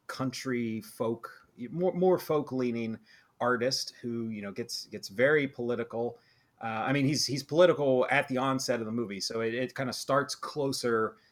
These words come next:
to the end than A Face in the Crowd does. But Bob Roberts is a nineteen ninety-two film that was written, directed, and writ-, written, directed by, and starring Tim Robbins.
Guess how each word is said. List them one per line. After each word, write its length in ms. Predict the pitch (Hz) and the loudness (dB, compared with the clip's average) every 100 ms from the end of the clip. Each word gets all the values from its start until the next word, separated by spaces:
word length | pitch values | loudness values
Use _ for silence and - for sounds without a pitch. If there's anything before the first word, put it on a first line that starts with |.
| - | -10
to 100 | - | -6
the 180 | 120 120 | -4 -4
end 360 | 120 117 107 98 | -4 -4 -6 -8
than 380 | 107 101 104 101 | -8 -8 -8 -8
A 60 | 104 | -10
Face 300 | 143 151 113 | -8 -6 -6
in 40 | |
the 60 | 104 | -8
Crowd 320 | - 101 90 | -6 -6 -6
does. 300 | 92 98 - _ - _ _ _ | -8 -8 -10 _ -20 _ _ _
But 240 | 143 135 | 0 2
Bob 180 | 147 196 | 6 6
Roberts 360 | 196 185 185 110 | 6 6 4 0
is 100 | 131 | 0
a 140 | 131 | 0
nineteen 400 | 120 135 170 156 | 0 -4 -6 -6
ninety-two 760 | 151 151 139 - 131 - - 143 | -4 -4 -6 -8 -10 -8 -8 -6
film 520 | - 139 131 147 180 - _ _ _ - | -6 -2 0 0 -4 -10 _ _ _ -4
that 160 | 127 | -2
was 180 | 117 104 | -2 -2
written, 180 | 156 180 | -2 -2
directed, 460 | 143 151 147 147 - | 0 0 2 -4 -4
and 560 | 131 131 127 127 123 113 | -2 0 0 0 0 -2
writ-, 260 | - 170 - - | -2 -4 -4 0
written, 180 | 185 | 0
directed 320 | 180 170 160 135 | 4 2 2 0
by, 200 | 135 131 | 2 4
and 180 | 120 | 2
starring 420 | - - 131 135 131 | -2 0 2 2 -2
Tim 300 | - 143 131 | -4 -4 0
Robbins. 540 | 104 107 143 170 - | 0 0 -4 -8 -14